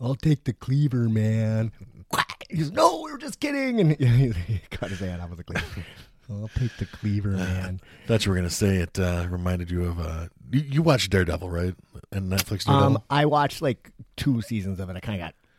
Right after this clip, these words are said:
Speaker 1: like,
Speaker 2: Oh, that,
Speaker 1: bored.
Speaker 2: <laughs> the scene where, uh, with the car door, where, uh, the guy, uh, interrupts, uh, the Kingpin's date.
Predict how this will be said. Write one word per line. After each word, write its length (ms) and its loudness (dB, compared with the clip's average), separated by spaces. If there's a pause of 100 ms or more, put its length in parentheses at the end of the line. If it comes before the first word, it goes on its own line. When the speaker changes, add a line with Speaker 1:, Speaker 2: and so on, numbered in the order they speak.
Speaker 1:
like, 160 -12
Speaker 2:
Oh, 240 -2 (120)
that, 160 -2
Speaker 1:
bored. 340 -4 (100)
Speaker 2:
<laughs> 100 -20
the 80 -12
scene 300 -4
where, 220 -2
uh, 220 -4 (600)
with 120 -8
the 60 -6
car 220 0
door, 340 -2 (180)
where, 260 -4
uh, 220 -4 (1160)
the 100 -4
guy, 300 -2
uh, 340 -6 (120)
interrupts, 720 -6 (260)
uh, 360 -10 (800)
the 80 -16
Kingpin's 500 -2
date. 360 -2